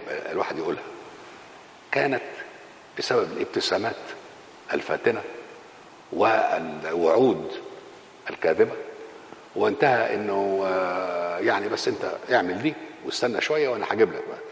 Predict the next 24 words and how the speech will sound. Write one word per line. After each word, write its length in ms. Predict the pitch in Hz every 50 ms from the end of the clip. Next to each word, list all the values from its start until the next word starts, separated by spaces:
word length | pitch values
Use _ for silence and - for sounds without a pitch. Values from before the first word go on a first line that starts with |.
| - - -
يقوم 140 | 104 107 123
يعمل 220 | 143 131 110 107
دي، 60 | 117 123
ده 280 | - - - - 92
ت-، 200 | - - 113 - -
هذا 220 | 87 101 107 101
تنازل 380 | - 113 131 143 131 - - - - - - - - - - -
يعمله، 340 | 95 90 104 117 127 107 85 78 - - - - - - - - - -
وبعدين 580 | 104 95 - - - 139 147 160 160 156 - - -
يحصل 360 | 120 135 - - - 120 110 - -
تغير 360 | 143 135 147 156 151 135 -
كوزمتيك، 600 | - - 165 156 127 131 156 170 165 - - - - - - - - - - - - - - - -
يباع 360 | 104 107 120 135 160 151 131 120
وكأنه 640 | 120 113 - - 117 123 143 156 131 123 139 123 -
تغير 380 | 120 123 151 160 147 135 110
هائل، 420 | - 131 165 165 - - - - - - - - - - - -
ويبقى 240 | 95 98 113 - -
خطوة 440 | - - 127 - - 92 87 - - -
إضافية. 460 | 85 80 85 - - - 80 76 - - - - - - - - - -
ده 220 | - 151 165 160 156 - - - - - -
أدى 280 | 160 147 123 107 104
بينا 360 | 104 - 165 156 135 120 117
إلى 240 | 117 127 123 117 104
خسارات 480 | - - 113 - - 120 127 147 143